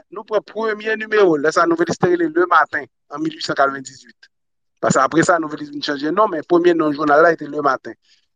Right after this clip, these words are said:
Nan premye nimewo jounal la, yo di ki sa ki li jounal la. Se yon jounal denfòmasyon jeneral,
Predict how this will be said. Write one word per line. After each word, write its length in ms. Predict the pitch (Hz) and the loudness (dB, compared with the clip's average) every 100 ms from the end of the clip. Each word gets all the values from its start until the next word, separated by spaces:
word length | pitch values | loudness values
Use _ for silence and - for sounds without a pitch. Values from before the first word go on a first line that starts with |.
| - 180 | -4 -2
Nan 120 | 185 | 0
premye 540 | 185 196 180 185 196 190 | 4 4 4 0 0 -2
nimewo 380 | 185 175 165 147 | -2 0 0 -2
jounal 320 | 156 147 143 | -8 -4 2
la, 140 | 156 156 | 2 2
yo 80 | |
di 80 | - | -4
ki 120 | - | -10
sa 120 | 151 143 | -4 -4
ki 100 | 131 | -4
li 100 | 131 123 | -14 -12
jounal 260 | 117 110 | -10 -10
la. 160 | 101 - _ _ _ _ _ | -12 -18 _ _ _ _ _
Se 80 | - | -2
yon 160 | 165 151 | 0 4
jounal 320 | 160 156 139 | 4 4 2
denfòmasyon 640 | 151 147 143 143 - 131 | 2 4 4 2 0 -6
jeneral, 640 | 113 151 175 175 185 196 | -4 0 2 4 4 4